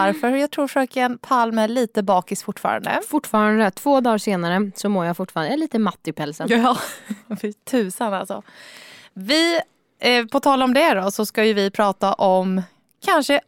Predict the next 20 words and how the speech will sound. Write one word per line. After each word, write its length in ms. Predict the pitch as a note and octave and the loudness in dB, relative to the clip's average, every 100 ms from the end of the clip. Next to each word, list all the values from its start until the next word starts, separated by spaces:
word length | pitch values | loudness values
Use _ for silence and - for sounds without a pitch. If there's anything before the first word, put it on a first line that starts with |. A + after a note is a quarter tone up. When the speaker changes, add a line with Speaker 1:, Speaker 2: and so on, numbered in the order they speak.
| - | 0
Speaker 1:
årets 680 | A3 F#3+ F#3 F#3 - - | 2 4 2 -2 -6 -16
fest. 640 | - - - - - - - _ _ _ _ _ _ - | -4 -4 -4 -10 -12 -14 -16 _ _ _ _ _ _ 0
Speaker 2:
Ja, 240 | F#3+ F#3 - _ _ - | 2 2 -2 _ _ -6
århundradets 880 | E4 D#4 G3 A#3+ F3 E3 D#3 G#3 D#4+ | 2 2 4 2 0 -2 0 0 0
fest 220 | F#3+ F3 | -4 -2
kanske. 160 | C#4 C4 | -2 0
Speaker 1:
Århundradets 460 | F#3 F#3 F#3 G3+ - | 0 -2 -4 -8 -10
fest. 360 | G3+ - - - - - | -12 -14 -18 -20 -20 -20
Vi 360 | - D4 F4 F4+ - | -2 2 2 2 0
har 240 | G3+ G3+ | 2 2
då 180 | F3+ E3 | 0 -6
firat 560 | - A3 F#3+ - - - | -4 -4 -2 -4 -6 -6
våran 400 | A3 G#3+ - A3+ | -4 -2 -4 -4
trettioårsfest 760 | - C#4 - C4+ - D4 - C4 | -4 -6 -4 -8 -4 -6 -4 -2
ihop. 280 | C#4 - - _ _ _ | -2 -4 -16 _ _ _
Speaker 2:
Och 380 | E4+ G4+ - - - _ - | 2 2 0 -14 -16 _ -2
Restaurangpoddens 840 | A3+ G3+ G3 E3+ A2+ A2+ C#3 - - | 0 0 -2 -2 -6 -6 -8 -10 -8
ettårsfest. 720 | E4 - - - A#4+ - - _ _ | -8 -8 -14 -6 -6 -6 -14 _ _
Speaker 1:
Exakt. 920 | - - - - - - - - - _ _ - - - | -10 -8 -12 -6 -2 -2 -2 -14 -18 _ _ -20 -20 -6
Och 360 | - F#4 - - | 2 2 2 -10